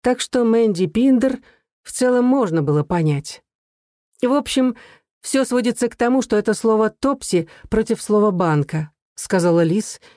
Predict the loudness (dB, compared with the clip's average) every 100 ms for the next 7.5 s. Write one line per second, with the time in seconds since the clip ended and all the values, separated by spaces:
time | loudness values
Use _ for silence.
0 | _ _ 0 2 4 2 0 0 0 2
1 | 2 0 -2 -2 0 0 -6 -20 -20 -4
2 | -4 0 0 2 4 2 0 -4 0 0
3 | 0 -2 -6 -2 -4 0 0 0 -4 -8
4 | -12 -16 _ _ _ _ _ _ _ _
5 | _ _ _ _ _ _ _ _ _ 0
6 | 0 0 -2 2 2 2 0 -2 0 2
7 | 4 2 0 -4